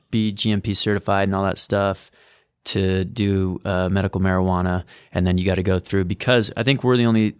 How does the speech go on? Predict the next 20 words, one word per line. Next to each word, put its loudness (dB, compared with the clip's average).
facility 0
in 2
the 0
state 0
that -2
actually -2
can -4
do 0
both 2
C 2
B 0
D 2
and 0
T 0
H -2
C 0
under 0
the 0
same 0
roof. -4